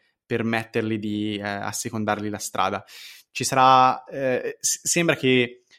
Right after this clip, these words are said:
eh, diciamo nel, ne-, ne-, que-, quello che sto vedendo, eh, mi sembra che stiamo ritornando a un mondo da globalizzazione a cercare di deglobalizzare dividendo in macro aree,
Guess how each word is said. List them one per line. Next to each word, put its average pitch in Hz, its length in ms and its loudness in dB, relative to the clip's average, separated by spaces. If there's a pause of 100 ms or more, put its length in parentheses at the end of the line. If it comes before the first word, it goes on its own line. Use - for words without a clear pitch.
(140)
eh, 104 920 -8 (280)
diciamo 113 420 -8
nel, 110 440 -4
ne-, 110 180 -6
ne-, 113 320 -4
que-, - 220 -8
quello 117 180 -2
che 117 120 -12
sto 120 180 -2
vedendo, 113 640 0 (400)
eh, 107 280 -6
mi 117 120 -4
sembra 110 220 -4
che 117 80 -12
stiamo 113 180 -2
ritornando 110 420 0
a 104 40 2
un 107 140 0
mondo 127 840 2
da 110 560 2
globalizzazione 120 1200 0
a 120 340 4 (220)
cercare 117 560 -2
di 113 440 -2
deglobalizzare 107 1400 -2
dividendo 107 480 -4
in 107 80 -4
macro 104 320 -2
aree, 101 400 0